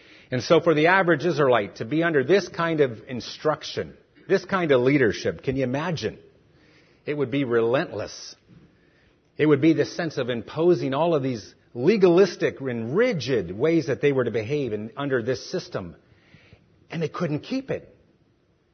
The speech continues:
They couldn't keep it. And so can you imagine what the end result would be on that if you were in their shoes? You would be frustrated. Many of them would be guilty. They'd be full of anxiety.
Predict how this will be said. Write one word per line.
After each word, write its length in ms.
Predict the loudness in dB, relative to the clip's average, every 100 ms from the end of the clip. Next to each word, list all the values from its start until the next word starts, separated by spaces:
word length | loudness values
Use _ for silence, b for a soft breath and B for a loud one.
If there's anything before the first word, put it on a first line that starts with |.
| _ _ _ _
They 120 | -6
couldn't 320 | 0 0 0
keep 300 | 2 2 2
it. 240 | -4 -10 _ _ _ _ _ _ _ _ b b
And 80 | -8
so 140 | -4 -4
can 140 | -2
you 100 | 0
imagine 400 | 0 0 0 0
what 160 | -2 -2
the 260 | -4 -4
end 160 | -2 -2
result 300 | 0 0 0
would 140 | 0
be 160 | 0 0
on 180 | 0 -2
that 160 | -2
if 140 | -2 -2
you 120 | 0
were 120 | 2
in 80 | 2
their 140 | 0
shoes? 440 | -4 -4 -4 -4 -6
You 100 | -6
would 100 | -8
be 80 | -12
frustrated. 800 | -8 -8 -8 -4 -4 -4 -8 -18 _ _ _ _ _ _ _ _ _
Many 280 | -4 0 2
of 60 | 2
them 180 | 0 -2
would 180 | -4
be 180 | -4 -10 -12 _
guilty. 580 | 2 2 0 -12 -14 -16 _ _ _ _ _ _ _ -2
They'd 120 | 0
be 120 | 0
full 560 | -4 -2 2 4 4 4
of 80 | 2
anxiety. 800 | 0 0 0 0 0 0 -4 -10